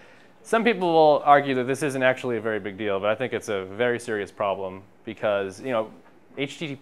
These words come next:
H T T P is essentially our universal protocol that we use every day. It should be the most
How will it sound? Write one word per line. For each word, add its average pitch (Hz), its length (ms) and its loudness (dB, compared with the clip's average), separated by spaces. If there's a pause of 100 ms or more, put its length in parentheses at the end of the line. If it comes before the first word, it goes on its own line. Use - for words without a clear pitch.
(120)
H 175 220 -2
T 190 120 -4
T 156 120 -6
P 139 300 -2
is 104 160 -6
essentially 113 760 -4 (440)
our 104 80 -2
universal 113 440 -4
protocol 131 560 2
that 117 120 -2
we 120 80 -6
use 120 240 -6
every 113 240 -4
day. 117 500 -2
It 117 120 -10
should 120 200 -6
be 123 160 2
the 117 100 -2
most 113 500 -4